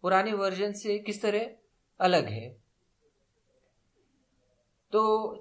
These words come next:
चलिए हम आरंभ करते हैं अपनी वेब डेवलपमेंट श्रृंखला को एचटीएमएल के साथ। तो सबसे पहला स-, सवाल जो आपके मन में उठेगा वो ये है कि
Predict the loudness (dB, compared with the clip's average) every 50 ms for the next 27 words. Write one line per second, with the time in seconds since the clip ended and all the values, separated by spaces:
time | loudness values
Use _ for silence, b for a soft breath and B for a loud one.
0 | -2 0 2 2 2 2 2 0 0 -2 -8 -12 -6 0 0 2 2 0 -2 -8
1 | -10 -12 -18 _ _ _ _ _ _ _ _ _ _ _ _ _ _ _ _ _
2 | _ 0 2 4 4 2 2 0 -2 -2 0 -2 -4 -4 -2 -4 -6 -6 -6 -8
3 | -10 -10 -8 -10 -8 -8 -8 -10 -12 -6 2 4 4 4 6 4 2 2 0 -4
4 | -4 -4 -6 -6 -6 -6 -6 -10 -14 _ _ _ -16 -8 -6 -6 -6 -4 -4 -2
5 | -2 -2 -2 -2 -4 -6 -6 -10 -18 _ _ _ _ _ -8 -6 -6 -4 -2 0
6 | 0 0 0 -2 -6 -6 -8 -8 -8 -6 -6 -6 -8 -8 -14 _ _ _ _ _
7 | _ _ _ _ _ _ _ _ _ _ _ _ _ _ _ _ _ _ _ _
8 | _ _ _ _ _ _ _ _ _ _ _ _ _ _ _ _ _ _ _ _
9 | _ _ _ _ _ _ _ _ _ _ 4 6 6 6 6 0 -4 -4 -4 -4
10 | -4 0 -2 0 2 4 4 4 4 2 2 0 -4 -8 _ _ -8 2 2 4
11 | 6 8 8 8 6 6 2 0 0 2 4 6 4 4 4 0 -2 0 0 2
12 | 0 -2 -4 -4 -4 -2 -2 -2 -2 -4 -6 -6 -6 -2 -2 -2 0 0 -2 -4
13 | -4 -8 -14 _ _ _ _ _ _ _ -4 -4 -4 -2 2 2 2 2 2 -2
14 | -2 -4 -4 -8 -12 _ _ _ _ _ _ _ _ _ -8 -4 -4 -2 -2 -4
15 | -6 -8 -16 _